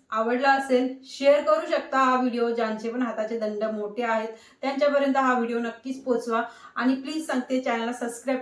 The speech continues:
करायला अजिबात विसरू नका. आणि माझ्या ऑनलाइन योगा बॅचेस आहेत, जर तुम्हाला आज आवश्यकता असेल तर दिलेल्या नंबरवर तुम्ही WhatsApp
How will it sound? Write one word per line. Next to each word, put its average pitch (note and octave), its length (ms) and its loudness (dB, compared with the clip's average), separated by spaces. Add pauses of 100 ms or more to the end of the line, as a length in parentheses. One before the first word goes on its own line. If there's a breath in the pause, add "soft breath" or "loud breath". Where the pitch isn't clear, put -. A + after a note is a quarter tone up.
करायला A#3 240 -2
अजिबात A3+ 420 -6
विसरू B3+ 280 -2
नका. A#3 240 0
आणि B3+ 540 0 (920 loud breath)
माझ्या C4 300 2
ऑनलाइन B3+ 320 4
योगा B3 200 2
बॅचेस A#3 320 0
आहेत, B3 320 2
जर B3+ 200 4
तुम्हाला B3+ 280 4
आज A#3+ 160 2
आवश्यकता B3+ 500 0
असेल B3+ 560 0
तर A3 60 -8
दिलेल्या C#4 400 2
नंबरवर C4 340 6
तुम्ही A#3+ 300 -4
WhatsApp A3+ 640 0